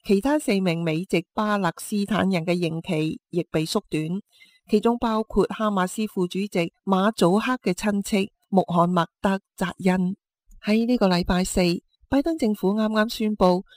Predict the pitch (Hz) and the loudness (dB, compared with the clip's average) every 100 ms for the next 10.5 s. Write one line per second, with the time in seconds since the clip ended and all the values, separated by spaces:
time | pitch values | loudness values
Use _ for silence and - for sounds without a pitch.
0 | _ - 226 226 196 185 202 196 190 240 | _ -2 0 2 0 0 2 2 2 -2
1 | 240 - 233 226 180 180 185 175 190 185 | -4 -4 -4 -2 -2 -2 -2 0 0 0
2 | 175 165 170 160 160 160 170 220 196 165 | 0 0 -2 -2 -4 -6 -2 0 0 -2
3 | 185 _ _ - 240 240 - 240 233 214 | -8 _ _ -4 0 0 0 0 2 0
4 | 233 190 185 226 269 262 262 175 170 180 | 2 2 2 -2 -2 -4 -2 -4 -2 -2
5 | 220 160 165 _ _ - 190 185 - 190 | -2 -4 -6 _ _ 0 0 2 2 2
6 | 185 196 262 262 254 190 165 160 156 - | 2 -2 0 0 -2 -2 -2 -2 -4 -4
7 | 170 160 165 160 156 165 - 151 - 156 | -4 -4 -4 -4 -2 -2 -2 -4 -2 -2
8 | 170 190 _ _ _ - 285 214 196 202 | -4 -10 _ _ _ -2 0 4 4 4
9 | 175 185 175 196 - 190 - 175 - 185 | 2 2 2 2 2 2 2 -4 -4 -4
10 | 214 - 180 180 | -2 0 2 0